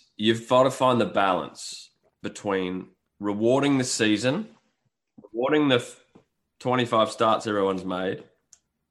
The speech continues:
and having a playoff. A true playoff would be exactly as you say. You get to East Lake, the winner of East Lake wins it all.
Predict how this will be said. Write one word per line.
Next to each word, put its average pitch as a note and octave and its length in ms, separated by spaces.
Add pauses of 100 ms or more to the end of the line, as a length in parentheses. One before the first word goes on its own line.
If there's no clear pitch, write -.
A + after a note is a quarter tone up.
(220)
and G#2 160
having G#2 280
a F#2 60
playoff. - 460 (640)
A - 40
true - 300
playoff G#2+ 540 (680)
would G#2+ 240
be G#2+ 300
exactly G#2 480
as F#2+ 120
you F#2+ 80
say. - 380 (320)
You G#2+ 140
get B2 220
to B2 140
East G#2 220
Lake, F#2+ 380 (380)
the G2 80
winner B2 280
of A2 80
East G#2 220
Lake G2 180
wins G2+ 220
it F2 60
all. - 200